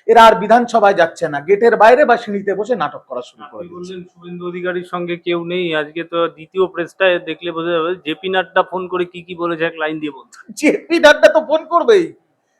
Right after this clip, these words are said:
Speaker 1: জেপি নাড্ডা তো ফোন করবে, করবে না?
Speaker 2: বললো সং-, সঙ্গে আছে।
Speaker 1: তো থাক না সঙ্গে, কেন থাকবে না? থাকাটাই তো স্বাভাবিক। জেপি নাড্ডা ভারতবর্ষের বিজেপির সভাপতি, তার চেলা চামুন্ডাগুলো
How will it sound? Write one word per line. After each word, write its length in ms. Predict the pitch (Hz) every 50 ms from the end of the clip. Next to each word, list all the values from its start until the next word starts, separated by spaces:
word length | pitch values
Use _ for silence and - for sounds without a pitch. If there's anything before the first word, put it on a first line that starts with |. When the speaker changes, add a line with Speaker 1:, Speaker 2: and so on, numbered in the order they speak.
| _ _ _ _ -
Speaker 1:
জেপি 300 | 151 262 320 311 330 330
নাড্ডা 260 | 339 339 330 - 349
তো 120 | 339 349 339
ফোন 240 | - 339 349 349
করবে, 240 | - 339 330 285 269
করবে 280 | 277 - 370 381 403 392
না? 360 | 370 294 208 147 120 - - _
Speaker 2:
বললো 240 | _ - - - -
সং-, 200 | - 190 190 185 _
সঙ্গে 220 | - 202 - 202
আছে। 260 | 196 185 175 - _ _ _ _ _ _ _ _ _ _ _ _ 220
Speaker 1:
তো 60 | 262 330
থাক 240 | 349 381 - -
না 120 | 320 339 294
সঙ্গে, 260 | - 285 262 254 233
কেন 220 | - - 370 403
থাকবে 240 | 381 320 330 277 311
না? 60 | 294
থাকাটাই 460 | 277 277 262 269 269 339 339 370 392 339
তো 120 | 330 381
স্বাভাবিক। 480 | - 311 311 320 330 285 262 240 196 180
জেপি 300 | 190 277 277 294 320 311
নাড্ডা 400 | 277 302 - - 320 320 320 - - _ _ _ -
ভারতবর্ষের 640 | 196 240 277 294 - 285 294 294 294 294 - 330 -
বিজেপির 380 | - 277 - 285 269 285 311 285
সভাপতি, 680 | - - 262 262 269 254 254 - 190 156 - - 127 107 _ _ _ _ _ _ _ _ _ _ _ _ _ _ _ _ _ -
তার 460 | - 220 226 247 262 285 302 294 302
চেলা 260 | - 294 262 269 285
চামুন্ডাগুলো 1040 | 277 285 302 302 294 302 302 294 302 277 269 311 285 302 311 302 285 277 - -